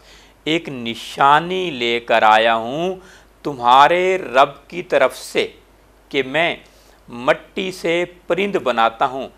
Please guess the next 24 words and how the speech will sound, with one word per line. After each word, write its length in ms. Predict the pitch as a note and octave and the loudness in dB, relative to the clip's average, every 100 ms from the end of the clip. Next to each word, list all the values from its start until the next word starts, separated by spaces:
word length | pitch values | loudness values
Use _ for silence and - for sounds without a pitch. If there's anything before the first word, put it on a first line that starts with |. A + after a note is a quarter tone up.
| _ _ | _ _
یعنی 500 | A#2 B2 D3+ F3 F#3+ | -10 -2 -2 -2 -8
مٹی 500 | D#3+ D3 - - E3+ | -6 -6 -6 -8 -10
سے 320 | E3 D#3+ E3+ F3 - _ _ | -6 -6 -4 -8 -16 _ _
چڑیا 420 | F#3 F#3+ F3+ F3+ | -10 -4 2 4
بناتا 520 | E3+ B2+ A#2 A#2 C#3 | 2 2 0 2 -2
ہوں، 180 | C3 A#2+ - _ _ _ | -2 -8 -14 _ _ _
پھر 120 | F3+ | -2
اس 220 | F#3+ F#3 F#3+ | 0 -2 -6
میں 280 | F#3 G3 G3 - | -6 -6 -8 -12
پھونک 360 | - F#3 F#3+ D#3 | -6 -6 -6 -2
مارتا 460 | B2+ B2 B2+ D#3+ | 2 2 0 -4
ہوں 180 | D3 A#2 - - _ _ - | -6 -8 -14 -20 _ _ -8
تو 100 | D#3 | -2
وہ 140 | D3 | -2
فوراً 640 | C#3 - C#3+ C#3+ D3 E3 D3+ | -4 -2 4 6 4 0 -4
زندہ 640 | A2 G#2+ G#2+ D3 D#3+ D#3 | -14 -10 -6 -6 -2 4
ہو 240 | D#3 C3 C3+ | 6 6 2
جاتی 440 | C3 B2+ C#3+ C3 | 0 -2 -6 -2
ہے، 160 | C#3 C3+ - _ - | -2 -2 -6 _ 0
پرند 300 | F#3+ G3+ D#3 | 0 -2 -4
ہو 180 | B2 | -4
جاتی 420 | B2 A#2 A#2 C3 A#2 | 0 -2 -2 -8 -6
ہے 160 | B2 C#3 - - _ | -4 -6 -14 -20 _
اللہ 540 | C3 B2+ C3 C#3+ D3+ | 0 0 0 2 2